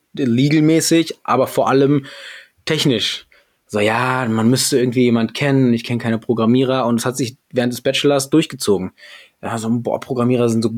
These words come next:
Gold wert, weil es wenige gibt und die können sowas. Und jetzt bist du wirklich so, ja, können die, die sollten sich halt vielleicht um andere Sachen kümmern, die komplexer sind,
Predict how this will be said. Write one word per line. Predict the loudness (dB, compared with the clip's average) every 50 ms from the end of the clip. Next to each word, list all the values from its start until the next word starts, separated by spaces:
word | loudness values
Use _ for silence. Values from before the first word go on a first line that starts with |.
| -6 -2
Gold | 0 0 0 0 -2 0
wert, | 0 0 0 0 -4 -10 _ _ -20 _ _ _ _
weil | -2 -2
es | -2 -2 -2 -2
wenige | 0 2 4 2 2 2
gibt | 0 -2 -4 -4 -4 -10
und | -8 -8 -8
die | -8 -4
können | -4 0 2 4 4 4
sowas. | 4 2 2 2 0 -2 -4 -6 -8 -12 _ -20 -20 -20 _ _ _ _ _
Und | -4 0 0
jetzt | 0 0 0
bist | -2 -2 0 2
du | 2 2 2
wirklich | 2 0 -2 -2
so, | 0 2 2 4 2 2 0 -4 _ _
ja, | -4 -2 0 0 2 0 0 -2 -2
können | -4 -4 -2 0 0 2
die, | 2 2 2 2 0
die | 0 0 0
sollten | 0 0 0 2 0
sich | 0 2 0
halt | -2 -2
vielleicht | -2 -2 -2 0 0
um | 0 0 0 -2 -2
andere | -2 0 2 2 2 2
Sachen | 2 0 0 -2
kümmern, | -2 -2 0 0
die | 0 0
komplexer | 0 -2 -2 -2 -2 -2 0 0 -2 0
sind, | 0 0 0 -2 -4